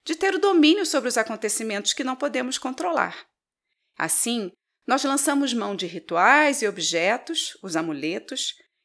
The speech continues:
que nos confortam, nos dão uma certa sensação de segurança e proteção. Muitos atletas e artistas, por exemplo,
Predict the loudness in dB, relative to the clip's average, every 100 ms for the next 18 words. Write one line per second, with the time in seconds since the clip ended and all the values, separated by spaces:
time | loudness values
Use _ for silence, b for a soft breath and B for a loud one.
0 | -6 -2 -2 0 -2 -2 2 4 4 0
1 | -6 -8 -8 -10 -4 0 0 4 4 4
2 | 0 -2 -2 -4 -4 -2 -2 -2 -4 -2
3 | -2 -2 -2 0 2 2 0 -2 -4 -2
4 | -2 -2 -2 -4 -10 _ _ _ _ _
5 | _ _ -4 -2 0 2 0 -2 0 2
6 | 2 0 -2 -2 -4 -6 -6 -4 -6 -6
7 | -6 -6 -4 -2 -2 -2 -8